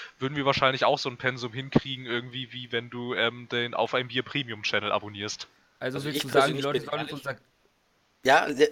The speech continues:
Speaker 3: ja, Ralle?
Speaker 1: <laughs>
Speaker 3: Ralle, Ralle
Speaker 2: Ja,
Speaker 3: zuerst.
Speaker 2: ja, okay.
Speaker 1: Raffi
Speaker 2: Willst du
Speaker 1: zuerst,
Speaker 2: also
Speaker 1: bitte?
Speaker 2: sagen, dass die Leute uns ihr Geld geben sollen,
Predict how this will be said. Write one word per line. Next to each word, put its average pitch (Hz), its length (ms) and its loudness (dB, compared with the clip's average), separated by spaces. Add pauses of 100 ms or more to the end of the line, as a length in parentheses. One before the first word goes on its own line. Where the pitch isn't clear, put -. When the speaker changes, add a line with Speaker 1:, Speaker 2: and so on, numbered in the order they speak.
(120)
Speaker 3:
ja, 185 320 4 (260)
Ralle? 170 240 4 (160)
Speaker 1:
<laughs> - 640 6
Speaker 3:
Ralle, 214 360 12 (340)
Ralle 147 160 12
Speaker 2:
Ja, 175 60 6
Speaker 3:
zuerst. - 560 4
Speaker 2:
ja, 190 200 -2 (180)
okay. 156 400 -6
Speaker 1:
Raffi 156 280 4
Speaker 2:
Willst 208 100 2
du 170 60 6
Speaker 1:
zuerst, 135 80 8
Speaker 2:
also 185 140 2
Speaker 1:
bitte? 147 120 4
Speaker 2:
sagen, 208 300 6
dass 185 220 2
die 170 100 -6
Leute 185 420 2
uns 185 340 -4
ihr 165 100 -4
Geld 160 200 0
geben 113 200 -2
sollen, 107 260 -6